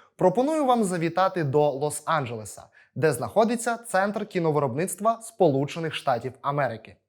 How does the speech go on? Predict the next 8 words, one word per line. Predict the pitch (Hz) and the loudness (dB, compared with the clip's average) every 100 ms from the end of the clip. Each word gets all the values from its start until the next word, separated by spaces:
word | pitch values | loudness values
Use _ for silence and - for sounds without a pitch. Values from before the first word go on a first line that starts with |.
| _ _ _ _ _ _ - | _ _ _ _ _ _ 0
Район | 165 196 180 | 4 6 4
Голлівуд | 135 160 185 311 - - _ | 2 2 4 2 -2 -14 _
в | 143 | 0
усьому | 190 214 185 139 | 2 4 2 2
світі | 139 - 254 254 254 - | -2 -2 -2 -2 -4 -4
асоціюється | 151 156 147 147 156 233 220 220 202 | -4 -4 -4 -4 0 0 0 -2 -4
з | - | -2
кіностудіями, | 170 139 - 233 240 240 240 240 | -4 -4 -4 -2 0 0 -2 -4